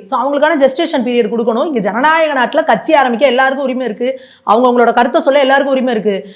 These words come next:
இங்க நான் மட்டும்தான் கட்சி வச்சிருப்பேன், எவ்வளவு கேவலமா ஆட்சி நடந்தாலும் நீ எனக்கே தான் ஓட்டு போடணும்னா அதுக்கு பேர் ஜனநாயகமா? அது சர்வாதிகாரம். அப்படி உங்களுக்கு தான் ஓட்டு பண்ணணும், மக்களுக்கு எதனா அவசியம் இருக்கா என்ன? அப்ப அப்படி ஒருத்தவங்க ஒரு கட்சி ஆரம்பிச்சு வராங்க அப்படின்னா, அவங்கள நீங்க போயிட்டு அப்பட்டமா ஒரு குறுகலான இடத்த கொடுத்து, நிறைய தெரியுது பிரச்சனைகள்.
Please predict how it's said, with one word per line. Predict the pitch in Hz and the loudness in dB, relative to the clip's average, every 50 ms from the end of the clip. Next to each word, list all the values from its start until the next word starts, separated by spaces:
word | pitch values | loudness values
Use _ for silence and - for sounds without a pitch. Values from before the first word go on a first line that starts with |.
| _ | _
இங்க | - 233 240 | -4 -2 0
நான் | 226 220 220 240 | 2 4 4 4
மட்டும்தான் | 240 233 208 240 233 269 285 | 2 2 0 2 2 2 0
கட்சி | 262 240 254 254 | 0 0 0 0
வச்சிருப்பேன், | 226 233 220 240 247 226 214 | 0 0 -2 -4 -2 -2 0
எவ்வளவு | 226 247 254 240 | 2 2 2 2
கேவலமா | 247 240 247 254 247 277 269 | 2 2 2 2 2 2 2
ஆட்சி | 247 247 254 269 | 0 0 -2 -4
நடந்தாலும் | 240 226 226 247 269 277 | -4 -2 0 0 0 0
நீ | 247 | 0
எனக்கே | 220 214 226 233 247 | 0 -2 0 0 0
தான் | 254 269 262 | 0 2 2
ஓட்டு | 240 262 247 269 | 2 2 2 2
போடணும்னா | 226 233 220 208 233 269 262 | 2 0 -2 -2 -2 -2 -2
அதுக்கு | 226 202 240 | -2 -2 -2
பேர் | 220 196 | -2 -2
ஜனநாயகமா? | 220 202 214 226 220 190 170 160 151 151 170 196 208 196 185 - - - _ _ _ | -2 -2 0 -2 -2 -2 -4 -8 -10 -8 -4 -4 -4 -4 -6 -8 -14 -20 _ _ _
அது | - 339 349 | 0 0 0
சர்வாதிகாரம். | - 262 247 254 302 320 294 262 220 202 175 156 - - - _ _ _ _ - | 0 0 0 2 2 2 2 2 0 -2 -4 -8 -12 -16 -20 _ _ _ _ -2
அப்படி | 220 202 269 269 | 0 2 4 4
உங்களுக்கு | 247 262 285 294 269 302 | 4 4 4 4 4 4
தான் | 320 302 | 4 4
ஓட்டு | 277 269 233 220 | 4 4 4 2
பண்ணணும், | 247 254 262 247 240 | 2 2 2 2 2
மக்களுக்கு | 226 285 277 254 240 | 2 2 2 2 2
எதனா | 226 240 233 | 2 0 0
அவசியம் | 226 233 - 269 240 | -2 0 0 0 0
இருக்கா | 208 - 285 370 | 2 2 2 2
என்ன? | 359 262 202 180 170 - - - - - _ | 2 0 -2 -4 -6 -8 -12 -18 -20 -4 _
அப்ப | 214 214 - 262 | 0 2 4 4
அப்படி | - 311 - - 320 | 4 4 4 4 4
ஒருத்தவங்க | 302 285 247 285 269 269 | 4 4 4 4 4 4
ஒரு | 254 254 | 4 4
கட்சி | 254 247 247 - 349 349 | 4 2 2 4 4 4
ஆரம்பிச்சு | 311 294 285 285 285 269 302 | 4 4 2 2 2 2 2
வராங்க | 254 247 233 254 269 269 262 | 2 4 4 4 2 2 0
அப்படின்னா, | 240 202 202 196 185 180 190 240 302 349 - - - - _ _ - 202 | -2 -2 -2 -4 -4 -2 0 2 2 0 0 -6 -14 -20 _ _ 0 2
அவங்கள | 220 262 294 294 285 285 | 2 2 4 4 4 4
நீங்க | 262 269 262 262 233 | 4 4 2 2 4
போயிட்டு | 208 269 285 302 349 320 | 4 4 4 6 4 4
அப்பட்டமா | 262 254 262 - 285 - 269 269 294 294 | 4 4 2 2 2 2 0 0 0 2
ஒரு | 294 277 262 262 | 4 4 2 2
குறுகலான | 262 269 269 240 262 262 262 269 269 | 0 -2 0 2 2 2 2 0 -2
இடத்த | 254 233 226 226 269 233 | -4 -6 -4 -4 -4 -4
கொடுத்து, | 214 220 208 - 320 302 | -4 -6 -8 -8 -6 -4
நிறைய | 247 214 196 - 294 339 381 381 | -2 -2 -2 0 0 0 0 0
தெரியுது | 359 339 339 330 311 | 0 0 0 -2 -2
பிரச்சனைகள். | 262 277 262 - 277 262 226 214 185 | -2 -2 -2 -2 -2 -2 -2 -2 -4